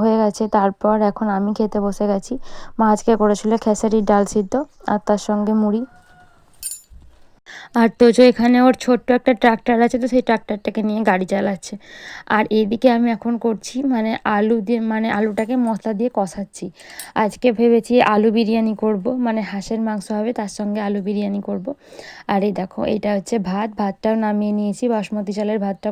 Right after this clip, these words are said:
করেছিলাম। আর এই যে আলুটাও আমার প্রায় হয়ে গেছে, মানে, একটু জল দিয়ে ফুটিয়ে নিয়েছি। আর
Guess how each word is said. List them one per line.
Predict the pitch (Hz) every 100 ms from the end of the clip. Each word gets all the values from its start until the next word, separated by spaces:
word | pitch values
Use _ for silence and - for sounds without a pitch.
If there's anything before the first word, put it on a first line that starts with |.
| 208
করেছিলাম। | 196 185 202 269 _ - - - - - -
আর | 208 214
এই | 202
যে | 247 226
আলুটাও | 214 214 240 240
আমার | 233 226
প্রায় | 220 233 214
হয়ে | 220 208
গেছে, | 196 - - _ - - - - -
মানে, | 220 226
একটু | 202 226
জল | 226 220
দিয়ে | 214 233
ফুটিয়ে | 233 214 226 226
নিয়েছি। | 220 202 - 311 -
আর | 226 226